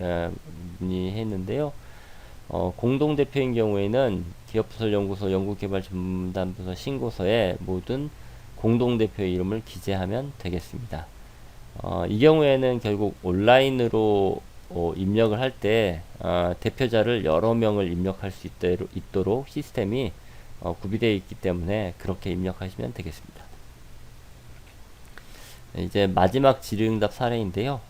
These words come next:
어, 연구소 전담부서 신고서상의 연구소 설립일은 무엇을 기준으로 기재하느냐라는 질문인데요. 어, 연구소 신고의 경우에는 그 선설립 후 신고 체제입니다. 그래서 연구소 설립일은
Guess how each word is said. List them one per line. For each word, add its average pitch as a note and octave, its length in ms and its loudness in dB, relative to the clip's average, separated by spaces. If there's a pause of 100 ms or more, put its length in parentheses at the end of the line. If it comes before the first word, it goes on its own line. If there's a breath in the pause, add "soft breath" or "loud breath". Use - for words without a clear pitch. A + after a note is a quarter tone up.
(100)
어, F2+ 300 -4
연구소 B2+ 460 2
전담부서 G#2+ 520 0
신고서상의 G#2+ 800 -4
연구소 F#2 340 -4
설립일은 A2+ 920 0 (460 loud breath)
무엇을 A#2+ 440 2
기준으로 G#2+ 460 0
기재하느냐라는 F#2 960 0
질문인데요. F#2 680 -2 (680 loud breath)
어, - 160 0
연구소 C#3+ 380 4
신고의 B2+ 480 2
경우에는 G#2 760 2 (220)
그 F2 180 -6
선설립 D#3+ 840 0 (400 loud breath)
후 G#3 180 0
신고 D#3+ 300 -2
체제입니다. F#2 680 -4
그래서 F#2 300 -2
연구소 G#2+ 380 0
설립일은 A2+ 640 -2